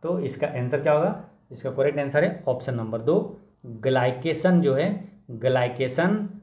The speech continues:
glucose और protein, lipids या nucleic एसिडों जैसी घुलने वाली शर्कराओं के बीच गैर एंजाइमी प्रतिक्रिया होती है। Next है कि वह नवीन तकनीक जिसे जाड़े के मौसम में घरों को गर्म करने के लिए इस्तेमाल किया जाता है,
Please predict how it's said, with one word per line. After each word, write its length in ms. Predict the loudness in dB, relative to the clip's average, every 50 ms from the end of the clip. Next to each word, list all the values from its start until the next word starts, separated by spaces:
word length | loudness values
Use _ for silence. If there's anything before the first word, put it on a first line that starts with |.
| -18 _ -14
glucose 600 | -8 -4 -2 -2 -2 0 0 2 4 4 2 2
और 240 | 0 0 -2 -2 -2
protein, 560 | -2 -2 -2 -2 0 0 0 0 0 -2 -6 -6
lipids 540 | -6 -6 -4 -2 -2 -2 -2 -2 -6 0
या 160 | 2 2 2 2
nucleic 460 | 0 -2 -2 -2 -2 -4 -4 -2 -2
एसिडों 380 | -4 -4 -4 -2 -2 0 0
जैसी 480 | 0 -2 -2 -4 0 0 0 0 0 -2 -8 -14 -20 -20 _ _ _ -18
घुलने 460 | -16 -10 -4 -2 0 2 4 4 4
वाली 260 | 6 4 2 2 -2
शर्कराओं 540 | -4 -2 -2 -2 -2 0 0 2 2 0 0
के 120 | 0 -2 0
बीच 400 | 0 -2 -2 -4 -6 -10 -6 0
गैर 220 | 2 4 4 4
एंजाइमी 540 | 2 0 -2 -2 0 2 2 2 2 0 0
प्रतिक्रिया 600 | 0 -2 -4 -4 -4 -2 0 0 0 0 -2 -4 -8
होती 340 | -6 -4 -4 -4 -2 -2
है। 240 | -2 -2 -2 -4 -6 -12 -18 -20 -20 _ _ -6
Next 320 | 0 0 0 0 2 2
है 240 | 2 2 2 -2 -10 -16 -20 _ _ _ _
कि 60 | -8
वह 260 | 0 2 4 4 6 4
नवीन 560 | 4 2 2 2 2 2 0 0 -2 -2 -2
तकनीक 480 | -4 -2 -2 -2 -2 -2 -2 -4 -8 -14 -18 -20 _ _ _ _ _ -12
जिसे 280 | -10 -10 -2 0 0
जाड़े 440 | 0 2 2 4 4 4 4 2 0
के 140 | 0 -2 -2
मौसम 420 | -2 -2 -2 -2 -4 -2 -2 -2
में 260 | -2 -2 -4 -4 -6 -4
घरों 340 | -2 0 2 4 4 2
को 100 | 2 0
गर्म 460 | -4 -6 -2 0 2 2 2 2 0 0
करने 280 | 0 0 0 -2 -4
के 120 | -4 -2 0
लिए 100 | 0 0
इस्तेमाल 500 | -2 -2 -6 -4 -2 -2 0 0 -2 0
किया 160 | 0 0 2
जाता 220 | 2 0 0 0
है, 340 | 0 0 0 0 -2 -6